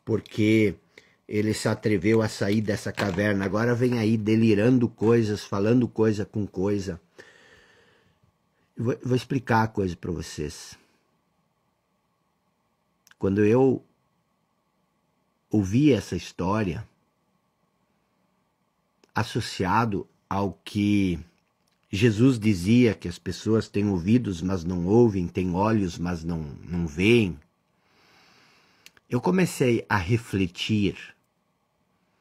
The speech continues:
Eu comecei a me perguntar, o que que isso verdadeiramente quer dizer? É lógico que a faculdade,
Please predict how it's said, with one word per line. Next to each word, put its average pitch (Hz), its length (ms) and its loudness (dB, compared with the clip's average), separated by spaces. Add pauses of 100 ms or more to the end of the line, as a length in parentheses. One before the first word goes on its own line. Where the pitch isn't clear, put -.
(460)
Eu 95 120 -8
comecei 135 420 2
a 113 60 2
me 110 100 2
perguntar, 95 840 -2 (1600)
o 113 40 -12
que 196 180 -2
que 208 120 -2
isso 160 220 -2
verdadeiramente 107 1000 2
quer 98 180 -2
dizer? 87 500 -2 (120)
É 117 100 -2
lógico 120 720 2 (840)
que 107 240 0
a 107 100 -2
faculdade, 107 1200 2